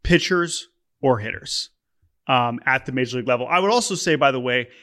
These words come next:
it's, I think what you described about that grace period of six weeks, there's a reason why they've been very clear. They're saying,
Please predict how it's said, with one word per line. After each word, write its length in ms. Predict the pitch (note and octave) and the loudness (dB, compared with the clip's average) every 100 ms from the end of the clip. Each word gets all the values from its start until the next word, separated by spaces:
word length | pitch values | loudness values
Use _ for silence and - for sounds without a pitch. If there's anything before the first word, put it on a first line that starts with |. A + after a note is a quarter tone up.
| _ - | _ 0
it's, 180 | D3+ - | 0 0
I 100 | D3 | -2
think 280 | G3 E3 | 0 -2
what 180 | - D3+ | -2 -4
you 100 | D3 | -2
described 500 | C3 - - C#3+ C3+ | -2 -4 2 2 2
about 220 | B2 B2 B2 | 0 -2 -2
that 140 | A2 | -6
grace 260 | A#2+ B2+ B2+ | -4 -4 -4
period 280 | C#3 B2+ | -6 -6
of 100 | A#2 | -6
six 300 | - B2 - | -10 -10 -10
weeks, 240 | B2 D#3+ - _ _ | -8 -8 -10 _ _
there's 180 | C#3+ C3+ | 0 2
a 40 | B2+ | 4
reason 340 | D#3+ E3+ D3 | 4 4 2
why 160 | C3 A#2+ | 2 0
they've 120 | A#2+ | -2
been 140 | A#2+ | -6
very 220 | A#2+ C3+ B2 | -2 -2 -2
clear. 220 | D3+ B2+ | -2 -2
They're 120 | B2 | -2
saying, 380 | - C3+ B2 | -4 -4 -4